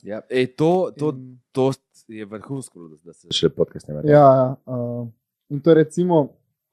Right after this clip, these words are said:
Speaker 2: eh, še zdaj včasih vidim, mislim, saj se ne da, bi se nam doglih, ne vem, zdaj tako v faco norce dela, ker imamo podcast,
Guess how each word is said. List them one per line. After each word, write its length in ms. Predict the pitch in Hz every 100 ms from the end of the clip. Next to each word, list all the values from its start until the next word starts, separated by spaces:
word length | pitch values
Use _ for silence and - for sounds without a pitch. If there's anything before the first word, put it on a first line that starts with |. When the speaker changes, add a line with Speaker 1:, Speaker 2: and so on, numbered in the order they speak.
| _ _ _ _ _ _
Speaker 2:
eh, 420 | - 127 123 117 113 _ _ _
še 140 | 139
zdaj 220 | 131 143
včasih 320 | 143 135 135
vidim, 320 | 131 143 131 110 _ _ _ _ _ _
mislim, 220 | 156 147 143
saj 100 | 151
se 100 | 165
ne 120 | 160
da, 140 | 143
bi 100 | 123
se 100 | 120
nam 160 | 120 123
doglih, 280 | 139 143 135
ne 140 | 127
vem, 220 | 127 135 123 _ _
zdaj 180 | 123 123
tako 160 | 135
v 100 | 117
faco 300 | - 151 160
norce 240 | 139 147 151
dela, 180 | 139 143
ker 100 | 135
imamo 200 | 127 127
podcast, 560 | - 185 208 202 -